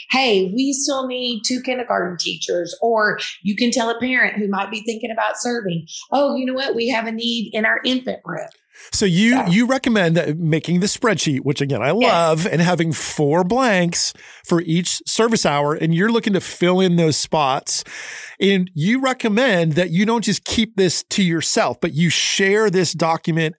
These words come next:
Speaker 2: out.
Speaker 1: Yeah, well, 'cause I noticed you said, like, a Google
Speaker 2: Yeah.
Speaker 1: spreadsheet. If you can make it available for other people on your team, in your ministry, where they can go and look at it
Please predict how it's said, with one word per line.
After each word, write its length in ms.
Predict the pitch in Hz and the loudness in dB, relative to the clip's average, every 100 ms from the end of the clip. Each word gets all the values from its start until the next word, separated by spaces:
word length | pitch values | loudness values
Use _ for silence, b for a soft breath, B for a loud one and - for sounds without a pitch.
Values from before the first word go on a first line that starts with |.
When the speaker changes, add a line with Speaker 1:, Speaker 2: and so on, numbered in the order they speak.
| - | -2
Speaker 2:
out. 480 | 147 82 - - - _ _ _ _ _ _ _ _ - | 0 0 -6 -8 -8 _ _ _ _ _ _ _ _ 0
Speaker 1:
Yeah, 440 | 196 254 233 233 240 | 2 4 2 0 -2
well, 500 | 262 262 - - _ - 202 | 0 0 -2 -12 _ -10 0
'cause 220 | 262 - | 2 2
I 80 | 240 | 2
noticed 360 | 247 247 240 226 | 0 0 -2 -4
you 60 | |
said, 180 | 175 214 | -2 -2
like, 200 | 196 190 | -2 -2
a 140 | 185 175 | -4 -4
Google 540 | 185 180 190 190 190 _ - | -6 -4 -2 -2 -6 _ -2
Speaker 2:
Yeah. 120 | 294 | 2
Speaker 1:
spreadsheet. 500 | 202 190 - 202 - _ _ | 2 0 0 -2 -2 _ _
If 160 | 240 - | -4 0
you 140 | 254 | 0
can 160 | 254 302 | 0 0
make 220 | 277 262 | 0 0
it 80 | 247 | 0
available 720 | 196 190 202 220 220 254 262 262 B - | 2 0 0 -2 -4 -2 -2 -6 B -6
for 200 | 202 - | -6 -4
other 300 | 208 208 240 | -2 0 0
people 580 | 240 - 226 220 247 240 | -2 -4 -8 0 0 2
on 180 | 196 190 | 0 -2
your 160 | 175 175 - | -4 -6 -4
team, 420 | 254 247 254 233 - | -2 0 -2 -4 -2
in 140 | 196 | -2
your 220 | 185 180 | -2 -4
ministry, 560 | 196 214 226 - 240 240 | -4 -4 -4 -4 -2 0
where 200 | 196 170 | 0 0
they 160 | 190 214 | 0 -2
can 220 | 226 254 | -2 -2
go 240 | 247 240 240 | -2 -4 -6
and 100 | 226 | -10
look 160 | 233 | -8
at 200 | 233 233 | -4 -2
it 120 | 233 | -2